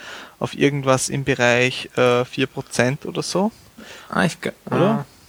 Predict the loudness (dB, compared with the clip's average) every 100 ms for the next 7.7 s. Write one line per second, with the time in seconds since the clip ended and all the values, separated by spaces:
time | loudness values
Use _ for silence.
0 | -10 0 2 2 0 0 -2 -2 -6 -4
1 | 0 0 0 -4 -6 -8 -8 -8 -10 -4
2 | 0 0 0 -2 0 0 0 -12 -14 -12
3 | -6 -2 0 2 4 4 2 0 0 0
4 | -2 _ _ _ _ _ _ -20 -20 -6
5 | 0 2 2 -2 -2 -4 -2 -2 -2 -8
6 | -14 -14 -14 -12 -10 -8 -8 -8 -10 -10
7 | -10 -8 -2 0 0 -2 -2